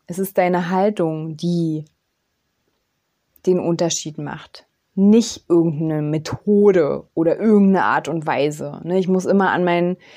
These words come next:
Studium, ähm, denken, wo es immer ja nur um Methoden ging. Immer um, ja, mit diesem Menschen arbeitest du, mit der Methode, mit diesem Menschen arbeitest du, mit der Methode.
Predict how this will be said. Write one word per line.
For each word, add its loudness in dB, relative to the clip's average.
Studium, 2
ähm, -4
denken, -2
wo 0
es -6
immer 0
ja 0
nur 4
um 2
Methoden 0
ging. -10
Immer 0
um, -2
ja, 0
mit 0
diesem 2
Menschen -2
arbeitest -4
du, -2
mit -2
der 2
Methode, 0
mit -2
diesem -2
Menschen -4
arbeitest -4
du, -4
mit -4
der 2
Methode. 0